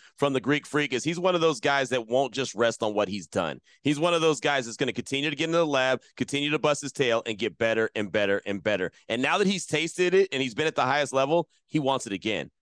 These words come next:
right? And he believes that his team can. I thought they were gonna be in the finals. I thought you're gonna see a re-, a replay of what we saw the season before between the Suns and the, the, um, the, the Bucks. I thought we were gonna see that again last season. Obviously, it didn't shake out that way, but, uh, I could see them getting right back to the mountaintop again. So,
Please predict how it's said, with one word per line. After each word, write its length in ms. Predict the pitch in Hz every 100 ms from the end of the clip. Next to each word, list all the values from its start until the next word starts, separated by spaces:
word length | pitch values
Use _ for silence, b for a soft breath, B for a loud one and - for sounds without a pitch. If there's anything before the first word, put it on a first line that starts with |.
| -
right? 240 | 120 135
And 120 | 127 131
he 80 |
believes 320 | 135 135 147 123
that 60 |
his 120 | 127 120
team 220 | 135 123
can. 260 | 139 135
I 140 | 104 156
thought 260 | 185 143 107
they 120 | 135
were 80 | 123
gonna 160 | 123
be 140 | 117 120
in 60 |
the 40 | 113
finals. 320 | 139 151 110
I 80 | 143
thought 220 | 143 123
you're 120 | 123
gonna 140 | 127
see 160 | 120 131
a 80 | 117
re-, 260 | 117 147 98 b b
a 100 | 113
replay 380 | 160 170 151
of 80 | 127
what 140 | 135 135
we 40 |
saw 200 | 127 147
the 80 | 123
season 260 | 156 139
before 380 | 135 117 147 156
between 320 | 117 - 135
the 100 | 123
Suns 320 | 113 131 127 117
and 100 | 117
the, 160 | 110 - b
the, 120 | 123
um, 480 | 120 120 120 110 107 101
the, 320 | 117 113 101 -
the 120 | 113
Bucks. 360 | 92 165 98 -
I 120 | 120
thought 160 | 151
we 40 | 123
were 40 |
gonna 140 | 123 123
see 140 | 139
that 140 | 127 123
again 260 | 113 147
last 220 | 139 110 -
season. 220 | 120 110
Obviously, 300 | 123 123 123
it 40 |
didn't 180 | 117 110
shake 200 | 120 107
out 160 | 143 175
that 140 | 117
way, 160 | 107 107
but, 280 | 95 110 90 b b
uh, 80 | 101
I 160 | 110 147
could 120 | 147
see 180 | - 156
them 220 | 123 120
getting 240 | 104 123
right 180 | 117 117
back 180 | 113 110
to 80 | 123
the 60 | 107
mountaintop 480 | 107 104 - 101
again. 300 | 98 90 101
So, 220 | 95 113